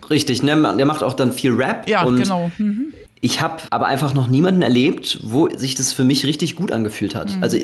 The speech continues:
Speaker 1: um Gottes Willen, ich will jetzt auch gar nicht sagen, dass, äh, das schlecht war, aber ich hatte noch nichts, wo ich so gedacht hab, so würde ich's mir jetzt auch wünschen. So, da, da war niemand, der f-, irgendwie so als Vorbild jetzt dienen konnte,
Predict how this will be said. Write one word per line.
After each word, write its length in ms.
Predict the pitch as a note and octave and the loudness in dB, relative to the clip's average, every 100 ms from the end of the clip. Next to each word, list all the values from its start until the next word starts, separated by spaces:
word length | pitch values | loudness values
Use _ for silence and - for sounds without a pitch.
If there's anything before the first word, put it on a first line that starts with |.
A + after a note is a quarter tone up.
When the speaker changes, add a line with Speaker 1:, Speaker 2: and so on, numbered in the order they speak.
| - | -2
Speaker 1:
um 120 | B2 | -2
Gottes 200 | D3+ D3+ | -2 2
Willen, 100 | G3+ | 2
ich 80 | D#3 | 2
will 60 | C3+ | 2
jetzt 160 | C3+ A2+ | 0 0
auch 60 | |
gar 80 | C3 | 0
nicht 120 | C3+ A#2 | 0 0
sagen, 280 | B2 A#2+ | 0 0
dass, 200 | A2 - - | -2 -2 -4
äh, 280 | A2 G#2+ - | 0 0 0
das 160 | F2 - | -8 -6
schlecht 300 | - E3 - | -4 -4 -2
war, 40 | C3+ | 0
aber 120 | A2+ | 0
ich 80 | A2+ | -2
hatte 140 | D3 D#3 | -2 0
noch 120 | A#2+ | 0
nichts, 260 | C#3+ - | 0 0
wo 40 | D3 | -2
ich 60 | D3 | 0
so 60 | |
gedacht 180 | C3+ C3+ | -2 0
hab, 180 | C3 C3 - | -2 -4 -14
so 300 | G2+ A2 D3+ | -6 0 2
würde 140 | D#3+ E3 | 2 0
ich's 120 | F3 | 0
mir 100 | E3 | 0
jetzt 120 | D3+ | 2
auch 220 | A2+ E3 | 0 0
wünschen. 540 | A#2 G2+ F#2 D2+ B1+ - | 0 -2 -2 -6 -8 -8
So, 180 | F#2+ F#2+ | -6 -2
da, 120 | G2+ | -2
da 260 | G#2 G2+ A2+ | -2 -4 -2
war 180 | A#2 B2 | 0 0
niemand, 760 | - - C2+ - C3 D#3 D#3 C#3+ | 0 -6 -8 -2 0 2 2 2
der 100 | C3+ | 2
f-, 320 | - - - | -2 -12 -10
irgendwie 340 | - B2 B2 B2 | -2 0 2 2
so 180 | B2 G2+ | 2 2
als 280 | A2+ - | 0 -2
Vorbild 460 | - - F3 A2 G2 | -6 -4 0 0 0
jetzt 440 | - - - - - | -4 -4 -6 -6 0
dienen 380 | A#2+ A2+ G#2+ | 2 2 0
konnte, 480 | - A#2 A2+ G#2+ B2 | -4 -2 -2 2 0